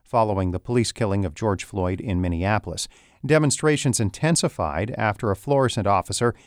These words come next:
hit a man he was chasing with an unmarked police vehicle. He was later charged with first-degree assault. The suit argues the city has arbitrarily enforced unlawful assembly and refusal to disperse ordinances,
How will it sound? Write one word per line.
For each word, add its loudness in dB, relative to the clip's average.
hit 2
a 6
man 4
he 2
was -2
chasing 0
with 0
an 2
unmarked 4
police 0
vehicle. -4
He -8
was -6
later 2
charged -4
with -6
first-degree -6
assault. -2
The -2
suit 2
argues 2
the -4
city 2
has 0
arbitrarily 0
enforced 0
unlawful 2
assembly 0
and -2
refusal 0
to -4
disperse -2
ordinances, 0